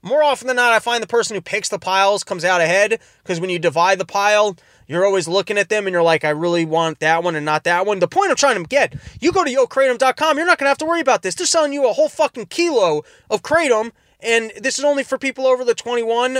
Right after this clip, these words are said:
uh, who are current, uh, fans of kratom. But if you are, you can get a whole kilo for sixty bucks. All right, what was I trying to talk about? I don't remember. So I'm just gonna move on with the, the, the next topic. I felt like that was a good segue there. Nice time to get an ad read in there.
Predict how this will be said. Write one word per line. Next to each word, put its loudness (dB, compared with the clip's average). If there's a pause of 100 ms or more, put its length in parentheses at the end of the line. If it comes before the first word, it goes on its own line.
uh, 2
who -6
are -4
current, -2
uh, 0
fans -2
of -14
kratom. 0
But -2
if -8
you -2
are, 2
you -20
can -10
get 2
a 4
whole 2
kilo -2
for -2
sixty -4
bucks. -2 (600)
All 2
right, -4 (320)
what 0
was -2
I 2
trying -2
to -12
talk 2
about? -2
I 2
don't 2
remember. 0 (200)
So -4
I'm -2
just -2
gonna -10
move -2
on 2
with -6
the, 0
the, -8
the -10
next -2
topic. 2
I -12
felt -4
like -2
that -2
was -2
a -16
good -6
segue 0
there. 0
Nice -2
time -4
to -10
get 0
an -4
ad 2
read -2
in -4
there. 2